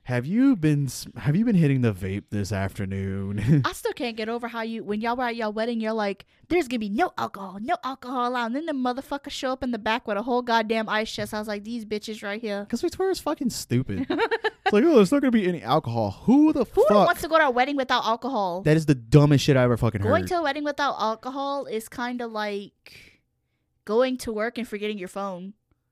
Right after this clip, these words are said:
Speaker 2: What the fuck are you
Speaker 1: Oh
Speaker 2: gonna
Speaker 1: my
Speaker 2: do
Speaker 1: God,
Speaker 2: all
Speaker 1: yeah,
Speaker 2: goddamn
Speaker 1: you're
Speaker 2: day
Speaker 1: like,
Speaker 2: long?
Speaker 1: yeah, you're fucking fucked. Or
Speaker 2: Yeah.
Speaker 1: forgetting your lunch.
Speaker 2: Yep.
Speaker 1: You're, like, fucked all day.
Speaker 2: <laughs>
Speaker 1: Dude, so I'll tell you a little story when it came to the alcohol thing.
Speaker 2: Oh.
Speaker 1: Well, we, we knew we was gonna have alcohol there. Like, it was like,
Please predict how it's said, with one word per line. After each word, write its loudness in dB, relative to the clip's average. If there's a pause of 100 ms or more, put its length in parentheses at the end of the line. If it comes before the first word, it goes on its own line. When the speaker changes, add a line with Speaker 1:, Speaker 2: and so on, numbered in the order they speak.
(180)
Speaker 2:
What -6
the -2
fuck -2
are 2
you 6
Speaker 1:
Oh 6
Speaker 2:
gonna 4
Speaker 1:
my 4
Speaker 2:
do -4
Speaker 1:
God, 2
Speaker 2:
all 4
Speaker 1:
yeah, 4
Speaker 2:
goddamn 4
Speaker 1:
you're 2
Speaker 2:
day 4
Speaker 1:
like, 2
Speaker 2:
long? -2
Speaker 1:
yeah, -4
you're 0
fucking -6
fucked. -4
Or -2
Speaker 2:
Yeah. 0
Speaker 1:
forgetting 2
your 2
lunch. -4
Speaker 2:
Yep. -8 (160)
Speaker 1:
You're, -2
like, -6
fucked -4
all 4
day. -4 (200)
Speaker 2:
<laughs> -12
Speaker 1:
Dude, 6 (240)
so 2
I'll 4
tell 4
you 2
a 0
little 6
story 4
when 2
it -4
came 0
to -4
the -6
alcohol 2
thing. -8
Speaker 2:
Oh. -8 (1400)
Speaker 1:
Well, 6 (400)
we, 0 (200)
we 6
knew 8
we 8
was 6
gonna 2
have 2
alcohol 2
there. -2
Like, -6
it -4
was -2
like, -2